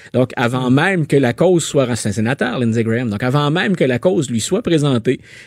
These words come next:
qu'on ait vu les faits, les conclusions, qu'on entende peut-être des témoins,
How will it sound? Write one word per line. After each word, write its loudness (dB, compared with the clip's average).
qu'on -4
ait -2
vu -2
les 0
faits, 0
les -2
conclusions, 0
qu'on -4
entende -2
peut-être 0
des 0
témoins, -2